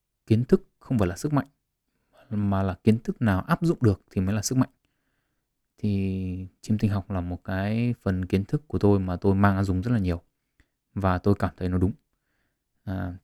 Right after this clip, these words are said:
chính vì thế nên là mặc dù không có cơ sở khoa học nhưng mà tôi vẫn, vẫn thường sử dụng, ờ, chiêm tinh học.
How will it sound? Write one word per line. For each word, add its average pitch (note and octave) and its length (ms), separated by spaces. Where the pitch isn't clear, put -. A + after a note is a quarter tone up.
chính G#2 180
vì A2+ 80
thế G2+ 200
nên G#2+ 180
là G2 60
mặc F#2 140
dù F#2+ 160
không A2 180
có G#2+ 60
cơ A2 180
sở G2 180
khoa G2+ 180
học F#2+ 140
nhưng G2+ 100
mà F#2 100
tôi G2 140
vẫn, A#2+ 400
vẫn A2+ 300
thường F#2+ 380
sử G2+ 200
dụng, - 200
ờ, F2+ 220
chiêm G#2+ 140
tinh G#2 100
học. F#2 160